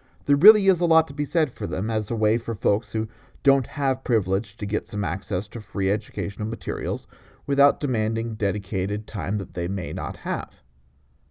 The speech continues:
But the key word there really is free educational material. I want as much of my podcast to be as free as possible.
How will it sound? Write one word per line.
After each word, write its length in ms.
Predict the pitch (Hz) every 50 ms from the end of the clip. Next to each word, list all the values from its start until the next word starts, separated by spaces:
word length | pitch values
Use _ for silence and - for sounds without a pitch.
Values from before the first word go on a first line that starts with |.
| _ _ _ _ - - -
But 200 | 131 - 147 -
the 60 | - 120
key 240 | - - - 160
word 340 | 147 127 143 170 165 143 -
there 280 | - 85 85 92 107 - - - _ _ _ _ _ _ -
really 280 | 135 143 139 135 113 127
is 220 | 123 117 110 - _ _ _ _ _
free 520 | - - - 175 208 180 127 - - - _ _ _ _ _ _ _ - -
educational 600 | 101 92 - - - 98 78 98 - - - 65
material. 520 | 57 - - - - 50 - - - - _ _ _ _ - _ _ _ _ _ _ _ _ _ _ _ _ _ _ _ _ _ _ -
I 120 | 127 156
want 220 | 180 196 202 196 170
as 120 | 165 143
much 280 | 135 147 147 175 - -
of 80 | 151
my 120 | 160 165 160
podcast 640 | - - 135 131 117 123 - - 127 110 110 -
to 100 | - -
be 160 | 107 113 117
as 140 | 113 101 98
free 400 | - - - - 113 120 117 -
as 220 | - 95 107 104 -
possible. 640 | - - - 170 165 156 - - - - - -